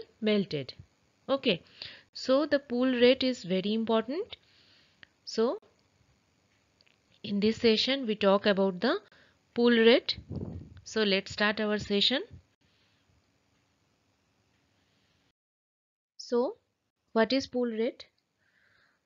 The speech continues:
The growth of a C Z crystal involves the solidification of atoms from a liquid phase at an interface. The speed of growth is determined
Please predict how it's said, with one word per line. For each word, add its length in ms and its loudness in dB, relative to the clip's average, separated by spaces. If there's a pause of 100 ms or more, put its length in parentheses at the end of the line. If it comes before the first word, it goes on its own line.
(460)
The 160 6
growth 460 6 (240)
of 240 2
a 200 6
C 320 -2
Z 280 2 (120)
crystal 600 0
involves 800 6 (440)
the 140 0
solidification 960 0
of 160 -4
atoms 640 -2 (480)
from 320 0
a 60 0
liquid 460 -2
phase 520 0 (260)
at 160 0
an 120 -2
interface. 760 -4 (1160)
The 120 2
speed 400 2
of 220 6
growth 440 10 (280)
is 160 -2
determined 800 -2